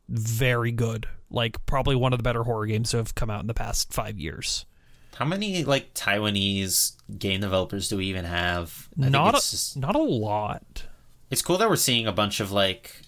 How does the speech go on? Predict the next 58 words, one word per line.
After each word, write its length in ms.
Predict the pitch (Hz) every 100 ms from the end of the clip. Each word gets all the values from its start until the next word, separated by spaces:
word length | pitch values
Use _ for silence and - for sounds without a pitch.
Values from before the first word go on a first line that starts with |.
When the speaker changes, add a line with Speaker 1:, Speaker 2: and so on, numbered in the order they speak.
| -
Speaker 2:
a 80 | 107
bunch 280 | 101 95 110
of 160 | 95
developers 520 | 87 95 95 90 98 -
from 280 | 98 90 90 - - _ - - -
countries 460 | - 92 - 95 90
that 160 | 95
we 120 | 90
haven't 300 | 90 90 92
really, 520 | 95 90 87 87 85 - - - - - - - - -
haven't 200 | - 95
really 180 | 92 87
seen 280 | - 92 87
much 240 | 85 -
of, 480 | 87 85 85 - -
Speaker 1:
Mm-hmm. 320 | 135 123 113 113 - - - -
Speaker 2:
uh, 280 | 95 85 85 - -
up 160 | 98 -
until 320 | 92 92 87
now. 400 | 87 87 87 87
Like, 220 | 90 85
I 60 | 98
know 180 | 92 95
that, 200 | 95 -
that 260 | 98 -
there 120 | 101
was, 160 | 101 95
like, 120 | 101
this 180 | 104 -
game 260 | 101 98 110
that 80 |
was 140 | 104 101
at 140 | 95
a 20 | 92
Nintendo 480 | 92 87 92 90
Direct 500 | 95 101 101 101 - - - - - - - -
a 180 | 101 98
little 220 | 101 101
while 260 | 104 104 104
ago 360 | 104 107 104 104
that 120 | 95
was, 160 | 92
like, 200 | 92 92
made 340 | 104 92 92 90
in 140 | 90
India 420 | 95 90 92 98
or 60 | 101
something. 560 | 101 107 101 117 113 113
It's 140 | -
like, 120 | 101
"Oh, 120 | 110
you 120 | 95 101
don't 100 | 107
really 160 | 95
hear 140 | 92 92
about 200 | 90 -
that 180 | 92
often." 460 | 90 92 - 92 98